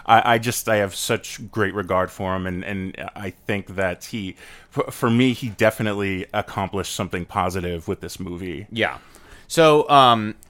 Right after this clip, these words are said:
Speaker 2: I'll, I'll read, you know, I was kind of bringing up criticisms
Speaker 1: Sure,
Speaker 2: of it.
Speaker 1: yeah.
Speaker 2: Um, I don't necessarily agree with all of 'em. My friend,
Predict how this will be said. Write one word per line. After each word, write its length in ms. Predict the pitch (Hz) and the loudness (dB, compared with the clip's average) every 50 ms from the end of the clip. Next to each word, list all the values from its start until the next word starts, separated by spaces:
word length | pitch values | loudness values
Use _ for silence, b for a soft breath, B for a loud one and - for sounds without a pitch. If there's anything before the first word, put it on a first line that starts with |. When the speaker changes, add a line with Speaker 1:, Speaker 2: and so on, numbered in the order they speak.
| - - - | -12 -2 4
Speaker 2:
I'll, 240 | 120 131 143 156 147 - | 4 6 6 4 4 6
I'll 240 | 139 143 147 151 147 | 8 8 8 6 2
read, 320 | 143 143 139 139 123 - - | 0 -2 -2 -2 -4 -8 -4
you 120 | 139 143 | -2 0
know, 160 | 135 120 104 92 | 2 2 2 4
I 120 | 98 127 | 2 2
was 140 | 127 120 - | 2 2 -2
kind 180 | - 151 151 | 0 2 2
of 100 | 143 123 107 | 2 2 0
bringing 300 | 131 127 123 127 120 113 | 0 0 0 0 0 0
up 200 | 110 113 - - - | 0 0 -2 -6 -6
criticisms 600 | - - 117 - - - 117 98 107 107 98 - | 0 0 0 0 0 -4 -6 -6 -6 -8 -8 -4
Speaker 1:
Sure, 180 | - - - 185 | -2 2 2 4
Speaker 2:
of 60 | - | 4
it. 120 | 101 104 - | 4 2 2
Speaker 1:
yeah. 200 | 127 139 110 95 - - - | 0 -4 -4 -6 -10 -8 0
Speaker 2:
Um, 320 | 113 113 110 107 104 104 - - | 4 6 6 6 6 2 0 4
I 120 | 123 127 | 6 6
don't 240 | 127 131 131 127 - | 8 8 6 4 4
necessarily 580 | 127 127 113 - 120 110 - 123 117 110 110 107 | 2 0 0 0 -4 -4 0 2 2 2 2 0
agree 280 | 101 92 107 110 104 | -4 -2 -2 -2 -2
with 120 | 104 101 101 | -2 -2 -4
all 280 | - 90 92 98 98 | -4 -2 -2 -2 -2
of 80 | 95 98 | 0 -2
'em. 160 | 104 101 101 98 B B B B B | -2 -2 -2 -6 B B B B B
My 300 | 110 117 120 120 117 110 | 2 4 6 6 6 6
friend, 580 | - - 131 123 117 113 113 110 107 104 110 | 4 2 2 2 2 2 2 0 -2 -4 -6